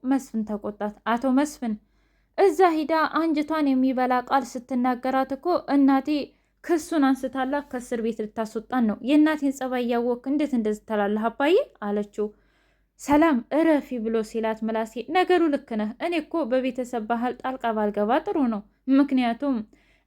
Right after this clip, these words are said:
እኔ የምለውን ስለማትሰሙ፣ እራሳችሁ የፈለጋችሁትን ስለምታስቡና ስለምታቀዱ እኔ መሄድ አለብኝ» ብላ ተናዳ ሄደች። ሀኒቾ ይህን የሰማችው ሀኒቾ «እማዬ አስበሽበታል ግን?»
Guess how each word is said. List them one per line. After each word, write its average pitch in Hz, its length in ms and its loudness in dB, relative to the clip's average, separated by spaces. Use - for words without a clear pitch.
እኔ 370 160 2
የምለውን 247 520 2
ስለማትሰሙ፣ 220 760 -2
እራሳችሁ 277 540 -2
የፈለጋችሁትን 220 960 -2
ስለምታስቡና 226 1040 -2
ስለምታቀዱ 226 880 -4
እኔ 349 220 4
መሄድ 220 340 2
አለብኝ» 214 520 -2
ብላ 220 200 -2
ተናዳ 220 640 -2
ሄደች። 220 420 -2
ሀኒቾ 311 580 4
ይህን 294 320 2
የሰማችው 226 680 -4
ሀኒቾ 220 420 -4
«እማዬ 247 400 0
አስበሽበታል 254 920 -4
ግን?» 427 180 0